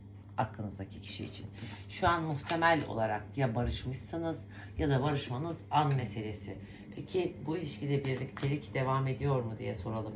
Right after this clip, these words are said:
biz o zaman. Şu anda birliktelik devam ediyor mu? Hmm.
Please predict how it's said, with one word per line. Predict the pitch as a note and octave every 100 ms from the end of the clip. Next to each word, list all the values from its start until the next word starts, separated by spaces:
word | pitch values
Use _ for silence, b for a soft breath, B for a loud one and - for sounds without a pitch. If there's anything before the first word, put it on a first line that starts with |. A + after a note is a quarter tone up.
| G#2
biz | G#2 -
o | -
zaman. | - A2 A#2+ C#3+ C#3+ - - - - - - - - - - - - - - - - - - -
Şu | A#2
anda | A2 G#2+ G#2+ A#2 B2+
birliktelik | A#2+ A2+ G#2 G2+ A2+ -
devam | A2+ G#2+ G#2 G#2
ediyor | G#2 G#2 G2+
mu? | G2+ G2+ A#2+ C#3 - - - - - - - - - - - - - -
Hmm. | A#2+